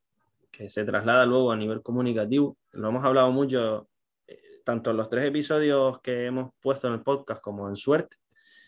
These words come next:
No aparece ni el día uno, ni la semana uno, ni el mes uno. Es tímida, le cuesta mostrarse, pero no puedes estera-, eh, esperar a tener confianza para hacer,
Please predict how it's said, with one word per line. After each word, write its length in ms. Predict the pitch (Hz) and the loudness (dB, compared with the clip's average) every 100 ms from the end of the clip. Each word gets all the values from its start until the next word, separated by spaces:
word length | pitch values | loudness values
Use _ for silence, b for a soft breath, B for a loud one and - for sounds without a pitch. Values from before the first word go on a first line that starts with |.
| b b _ _ - - | b b _ _ -14 -2
No 140 | 131 165 | 2 6
aparece 400 | 160 165 156 127 | 6 4 2 0
ni 120 | 117 | 0
el 120 | 113 | 0
día 180 | 139 147 | 2 4
uno, 420 | 170 160 135 - _ | 4 2 -2 -4 _
ni 180 | 120 120 | -6 -2
la 120 | 110 | -2
semana 360 | - 107 131 135 | -4 -4 -2 2
uno, 420 | 147 139 117 120 | 2 2 -2 -8
ni 140 | 120 117 | -6 -4
el 80 | 117 | -2
mes 140 | 127 | 0
uno. 320 | 143 151 143 - _ _ _ _ - | 0 -2 -4 -10 _ _ _ _ -4
Es 320 | 120 123 - | -2 -2 -2
tímida, 600 | 151 156 139 135 131 - - | -2 2 2 2 0 -8 -10
le 160 | 110 | -6
cuesta 280 | 113 135 139 | -4 -2 -2
mostrarse, 640 | 127 123 151 143 143 147 _ _ _ b b b b b _ _ _ | -4 -2 -4 -4 -8 -10 _ _ _ b b b b b _ _ _
pero 180 | 139 139 | 0 2
no 140 | 165 | 2
puedes 240 | 180 185 175 | 2 2 0
estera-, 440 | 165 160 165 160 | -2 -2 0 0
eh, 280 | 147 151 - | 0 -2 -4
esperar 460 | - 120 143 156 156 | -8 -6 -2 0 0
a 60 | 113 | -2
tener 260 | 117 131 | -6 -8
confianza 680 | 156 147 147 170 185 180 - _ - | -4 -6 -2 0 0 -4 -14 _ -2
para 220 | 123 117 | 0 0
hacer, 360 | 113 165 - | 0 0 0